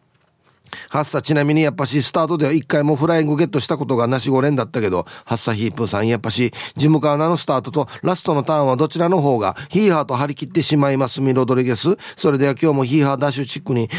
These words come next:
パチナイ張りか-、張り切っていこう。やっぱしドーナツ袋開けたら、何にしようかな、ベーラーと言ってしまうも状態。はい。ありがとうございます。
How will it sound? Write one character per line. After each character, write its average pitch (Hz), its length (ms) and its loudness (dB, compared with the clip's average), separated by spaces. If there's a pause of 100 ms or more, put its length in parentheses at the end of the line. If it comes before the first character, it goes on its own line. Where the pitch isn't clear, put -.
(100)
パ 156 100 -2
チ 170 100 -2
ナ 170 100 4
イ 170 40 2
張 156 120 0
り 147 60 -4
か-、 147 120 -4 (120)
張 147 120 -2
り 156 80 -2
切 151 100 -6
っ - 20 -6
て 170 140 0
い 135 80 0
こ 107 260 0 (220)
う。 - 20 0
や 160 60 2
っ 156 40 -2
ぱ 180 100 -2
し 156 120 -6
ド 190 120 4
ー 196 40 4
ナ 196 80 2
ツ 156 100 -6
袋 180 280 0
開 135 80 0
け 127 80 -6
た 127 100 -2
ら、 117 140 0 (220)
何 165 220 2
に 214 80 0
し 165 100 0
よ 175 100 4
う - 40 -2
か 156 120 0
な、 151 180 2
ベ 156 160 4
ー 156 40 2
ラ 160 140 2
ー - 40 -4
と 143 100 -2
言 160 120 2
っ - 20 -12
て 147 100 -2
し 147 140 0
ま 143 120 4
う 139 40 2
も 135 100 2
状 135 160 2
態。 139 300 -4 (1200)
は 82 160 -10
い。 - 120 -12 (1900)
あ - 40 -12
り 85 60 -6
が 82 80 -4
と - 100 -8
う 87 40 -6
ご 80 60 -8
ざ 90 100 -6
い 85 40 -4
ま 87 200 -4
す。 - 280 -12